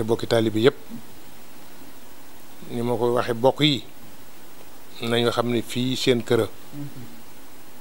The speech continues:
Kër gi seen kër wajur la, kër gi seen, seen kër sëriñ la, kër gi seen kër bopp la. Dafa tolloo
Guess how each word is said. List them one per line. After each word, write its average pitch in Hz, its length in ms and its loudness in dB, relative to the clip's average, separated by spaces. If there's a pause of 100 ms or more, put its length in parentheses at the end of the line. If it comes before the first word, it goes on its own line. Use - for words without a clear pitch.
(720)
Kër 117 180 2
gi 117 120 0
seen 117 240 2
kër 117 180 2
wajur 139 360 6
la, 127 120 2 (2250)
kër 120 160 -2
gi 120 100 -2
seen, 120 240 2 (220)
seen 120 240 2
kër 117 200 0 (500)
sëriñ 165 340 8
la, 139 60 4 (580)
kër 123 140 2
gi 120 60 -4
seen 123 180 0
kër 123 140 2
bopp 113 260 2
la. 98 100 -2 (2000)
Dafa 120 180 -2
tolloo 123 300 6